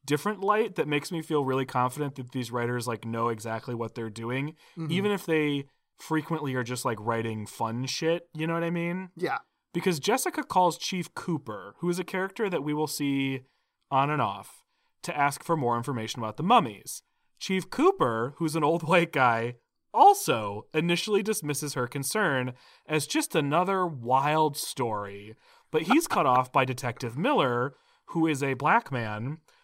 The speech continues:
Speaker 1: who reports that Spider-Man has been captured by a living mummy in Egypt, confirming Jessica's <laughs> initial story that there are mummies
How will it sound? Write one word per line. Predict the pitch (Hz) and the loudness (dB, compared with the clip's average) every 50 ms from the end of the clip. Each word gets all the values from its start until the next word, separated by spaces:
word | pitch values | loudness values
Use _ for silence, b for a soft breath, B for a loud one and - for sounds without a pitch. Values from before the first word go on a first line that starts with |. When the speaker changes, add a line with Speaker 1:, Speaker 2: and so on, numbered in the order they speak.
| b b - | b b -4
Speaker 1:
who | - 220 214 | 0 0 4
reports | 185 220 202 - - 196 185 185 185 - | 4 4 4 4 4 2 2 2 2 0
that | 196 190 190 | -2 -2 -2
Spider-Man | - - - 262 311 359 339 202 139 131 127 127 135 | -4 -2 0 0 2 2 2 0 0 0 0 0 -2
has | 147 - | -2 -2
been | - 185 190 180 | -2 -4 -4 -2
captured | - 139 127 123 - - 156 139 120 | -2 -2 -2 -2 -2 -4 -4 -2 -2
by | 117 113 117 | -2 0 0
a | 123 127 | 0 0
living | 120 113 113 110 120 123 | -2 -2 -4 -4 -4 -4
mummy | 117 113 107 107 113 123 | -4 -4 -4 -4 -4 -2
in | 143 170 202 | -2 -4 -2
Egypt, | 226 262 277 240 147 131 120 107 107 - - - - _ _ _ _ _ | 0 0 0 0 0 -2 -4 -6 -8 -12 -18 -20 -20 _ _ _ _ _
confirming | - - 196 208 208 202 - - 240 285 302 254 175 147 139 139 139 156 160 | -2 0 2 2 2 0 2 4 4 6 6 4 4 4 4 2 2 0 -2
Jessica's | 135 - 151 151 151 - - 190 185 - 175 165 160 151 - - - _ | 0 2 2 2 2 2 0 -2 0 2 2 2 2 2 0 -4 -6 _
<laughs> | |
initial | 165 160 165 165 175 170 - 240 - - 226 220 185 214 | -2 0 0 2 2 2 2 0 0 2 4 4 6 6
story | 214 - - - 202 165 196 226 208 170 156 151 | 4 4 0 0 4 6 6 6 6 6 2 2
that | 151 160 156 151 | 2 0 0 2
there | 151 165 165 160 | 2 2 4 4
are | 160 160 | 2 2
mummies | 160 180 214 220 180 156 156 156 160 160 B | 4 4 4 4 4 2 0 -2 -2 -4 B